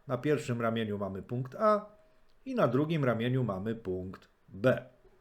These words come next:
Następnie wiemy, że punkt P leży na dwusiecznej tego kąta, czyli rysujemy dwusieczną. Przypominamy, że dwusieczna dzieli kąt na dwie równe części,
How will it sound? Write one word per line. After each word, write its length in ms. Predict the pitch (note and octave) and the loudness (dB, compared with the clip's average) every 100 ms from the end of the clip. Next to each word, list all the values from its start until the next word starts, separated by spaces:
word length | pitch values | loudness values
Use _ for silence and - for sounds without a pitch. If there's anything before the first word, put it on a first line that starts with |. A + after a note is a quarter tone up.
| - _ _ _ - | -20 _ _ _ -4
Następnie 540 | A#2+ B2 A3+ - C#3+ | -2 0 -2 0 2
wiemy, 300 | C3+ F3+ D3+ | 4 4 4
że 140 | A#2+ | 2
punkt 400 | A#2+ A#2 A2 - | 2 -2 -6 -10
P 260 | - D#3+ A3 | -2 2 4
leży 360 | B2 D#3 D#3 F3 | 6 4 4 2
na 160 | C#3 | 2
dwusiecznej 640 | G2+ G2 A2+ C#3+ C#3+ F#3 F3 | 0 -4 0 0 0 -4 -2
tego 260 | C3 E3+ | 0 2
kąta, 480 | - A#2+ F2+ C2 - - _ _ _ - - | 4 4 2 -10 -14 -20 _ _ _ -20 -2
czyli 360 | C#3 A#2 E2 | 2 2 0
rysujemy 580 | G2 D#3 D3+ C3+ C3 A2+ | -2 -2 2 4 4 2
dwusieczną. 680 | F#2 G2+ - F2 - C3 E3 | -4 -6 -4 -6 -4 -6 -4
Przypominamy, 720 | - A#2 A#2 A#2+ C#3 C3+ A2+ | -4 -2 -2 0 0 0 0
że 140 | G2+ | -2
dwusieczna 600 | F#2+ G#2 A#2+ C#3 C3+ A2+ F2 | -4 -4 0 0 0 -4 0
dzieli 300 | C3+ A#2+ A2 | 2 2 0
kąt 280 | A#2 A2 | -4 -6
na 120 | G2+ F2+ | -6 -6
dwie 240 | F2+ B2+ | 2 2
równe 280 | G#2 F2 E2+ | 2 -4 -10
części, 640 | - A#2+ A#2+ - A#3 B3+ | -6 -6 -6 -2 -2 -2